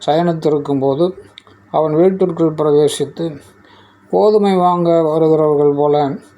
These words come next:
நடுவீடு மட்டும் வந்து அவனை வயிற்றிலே குத்தி போட்டார்கள். பின்பு ரேகாபும் அவன் சகோதரன் பானாவும் தப்பி ஓடிப்போனார்கள். அவன் தன் பள்ளி அறையிலே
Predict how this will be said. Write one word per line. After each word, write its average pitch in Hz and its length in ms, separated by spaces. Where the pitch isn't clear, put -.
நடுவீடு 170 540
மட்டும் 156 500
வந்து 147 420
அவனை 151 540
வயிற்றிலே 170 540
குத்தி 147 300
போட்டார்கள். 139 720
பின்பு 190 340
ரேகாபும் 180 640
அவன் 165 400
சகோதரன் 160 840
பானாவும் 160 600
தப்பி 165 360
ஓடிப்போனார்கள். 143 880
அவன் 170 240
தன் 165 400
பள்ளி 175 280
அறையிலே 175 720